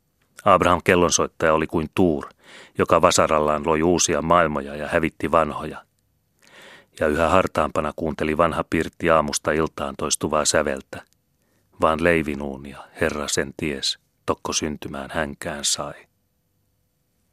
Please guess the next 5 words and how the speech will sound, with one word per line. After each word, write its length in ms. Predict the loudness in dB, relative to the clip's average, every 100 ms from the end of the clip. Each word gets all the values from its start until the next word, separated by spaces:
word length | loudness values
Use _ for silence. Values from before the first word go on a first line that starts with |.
| _ _ _
Pappilan 420 | 2 2 2 2
vanha 220 | 2 0 -2
pirtti 400 | -2 -2 -2 -4
uskoi 420 | 0 0 -2 -6 -6
nyt, 340 | -10 -12 -20